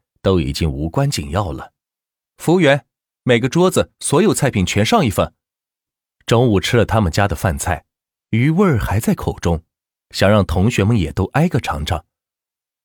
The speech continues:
同学们听到所有菜品全上一份，这让他们兴奋不已。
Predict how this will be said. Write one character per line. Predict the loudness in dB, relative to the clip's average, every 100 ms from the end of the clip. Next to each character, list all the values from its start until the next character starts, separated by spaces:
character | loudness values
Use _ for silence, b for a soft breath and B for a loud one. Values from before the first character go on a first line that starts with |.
| _ _ -2
同 | 0 2
学 | 2
们 | 2 2
听 | 2
到 | 2 0
所 | 0 2 2
有 | 2
菜 | 0 -2
品 | -2 -4
全 | -4 -4
上 | 0 0 0
一 | -4
份， | -6 -8 _ _ _ _ 0
这 | 2
让 | 4 2 0
他 | -2
们 | -2
兴 | 0 0
奋 | -2 -4
不 | -2 -4
已。 | -6